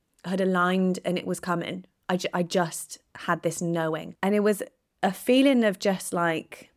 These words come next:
I just felt something switch. And then a thought came in that was like, "Oh, it's okay because something's about to happen."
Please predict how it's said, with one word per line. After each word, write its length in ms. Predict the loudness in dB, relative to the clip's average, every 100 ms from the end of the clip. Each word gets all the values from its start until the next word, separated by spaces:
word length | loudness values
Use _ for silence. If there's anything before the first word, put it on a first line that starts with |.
| _ _ _ _ _ _ _ _ _ _ _ _ _ _ _ _ _ _ _ _ 2
I 80 |
just 160 | 2 2
felt 640 | -6 -2 2 2 0 -6
something 640 | -8 -2 -2 0 0 2 0
switch. 720 | -6 -10 -4 2 2 0 -14 -16 _ _ -2
And 140 | 0
then 80 | 2
a 60 | 0
thought 460 | 2 2 2 -4
came 320 | 0 2 4
in 320 | 2 0 -8 -14 _
that 160 | 0 2
was 160 | 0
like, 260 | 0 0 0
"Oh, 160 | 4 4
it's 160 | 4 4
okay 340 | 2 2 0
because 380 | 0 -2 -2 -4
something's 400 | -2 -2 -4 -2
about 180 | -4 -4
to 80 | -6
happen." 440 | -8 -8 -12 -12